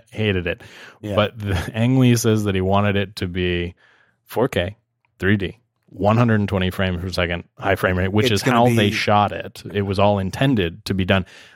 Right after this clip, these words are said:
Speaker 2: But it's
Speaker 1: There
Speaker 2: gonna be over in, like, twenty minutes,
Speaker 1: Do you know how
Speaker 2: Ellie.
Speaker 1: many? <laughs> Yeah, right.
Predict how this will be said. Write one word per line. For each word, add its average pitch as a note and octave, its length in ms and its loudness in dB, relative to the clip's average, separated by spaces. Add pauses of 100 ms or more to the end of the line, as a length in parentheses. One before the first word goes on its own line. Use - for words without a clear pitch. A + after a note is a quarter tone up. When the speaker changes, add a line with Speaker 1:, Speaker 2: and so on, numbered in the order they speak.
Speaker 2:
But - 160 0
it's A2+ 80 4
Speaker 1:
There B2 60 4
Speaker 2:
gonna C#3 120 0
be C3 140 4
over D#3 220 4
in, A2 100 0
like, F#2+ 160 -6
twenty G#2+ 240 -2
minutes, G#2+ 140 -4
Speaker 1:
Do - 60 0
you A2 40 2
know A2 100 2
how G#2+ 120 0
Speaker 2:
Ellie. A2+ 80 0
Speaker 1:
many? G#2 300 0
<laughs> G#2+ 40 -6
Yeah, A2+ 200 0 (140)
right. G#3 1040 -2